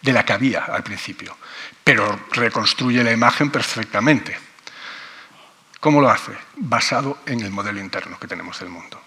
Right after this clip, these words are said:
en la información que ya conocemos sobre las cosas.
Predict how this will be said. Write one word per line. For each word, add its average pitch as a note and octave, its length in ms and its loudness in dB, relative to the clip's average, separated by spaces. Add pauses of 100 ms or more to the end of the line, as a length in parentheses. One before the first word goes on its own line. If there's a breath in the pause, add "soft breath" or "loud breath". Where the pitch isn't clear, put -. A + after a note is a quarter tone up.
en B2+ 120 -2
la A#2+ 40 2
información A#2+ 480 2
que A#2 160 0
ya A#2+ 160 4
conocemos A2 520 -4
sobre F#2+ 200 -4
las - 200 -4
cosas. - 440 -6